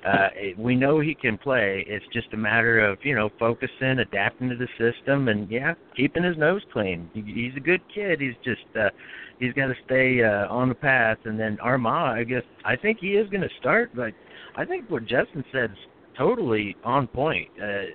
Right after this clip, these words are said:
they didn't draft a fullback not to start him and not to use him. Uh, Darrell Young last year of his contract.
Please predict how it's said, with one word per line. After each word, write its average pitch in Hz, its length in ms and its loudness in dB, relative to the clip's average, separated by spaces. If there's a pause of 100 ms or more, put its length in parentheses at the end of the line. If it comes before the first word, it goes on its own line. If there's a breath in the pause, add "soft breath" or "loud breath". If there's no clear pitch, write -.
they 113 160 0
didn't 294 260 -2
draft 170 320 -2
a 110 60 -12 (100)
fullback 120 420 2
not 120 220 0
to 92 160 -12
start 123 260 2
him 113 140 -4
and 92 100 -8
not 101 280 -8
to 92 40 -14
use 107 380 -6
him. 92 260 -12
Uh, 92 220 -8
Darrell 117 380 0
Young 113 360 -2
last 110 360 0
year 123 100 0
of 113 100 -2
his 82 200 -12
contract. 120 720 0